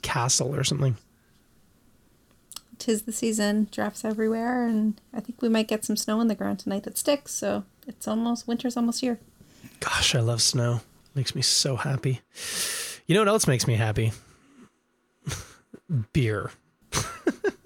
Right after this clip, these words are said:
Speaker 1: That's a segue right there, kids.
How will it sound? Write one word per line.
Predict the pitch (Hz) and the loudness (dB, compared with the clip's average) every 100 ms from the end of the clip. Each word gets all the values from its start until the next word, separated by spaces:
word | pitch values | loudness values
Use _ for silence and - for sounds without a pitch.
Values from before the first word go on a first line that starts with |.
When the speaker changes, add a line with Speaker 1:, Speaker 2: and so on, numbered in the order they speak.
| - - - - - - - _ - - - 226 220 - - | -12 -8 -10 -10 -12 -10 -14 _ -4 0 0 0 0 -2 0
Speaker 1:
That's | 175 208 | 0 2
a | 131 | 4
segue | - - 208 165 135 117 | 4 4 4 4 4 4
right | 123 113 | 2 2
there, | - 127 | 2 2
kids. | 117 120 131 - - | 2 0 0 0 -2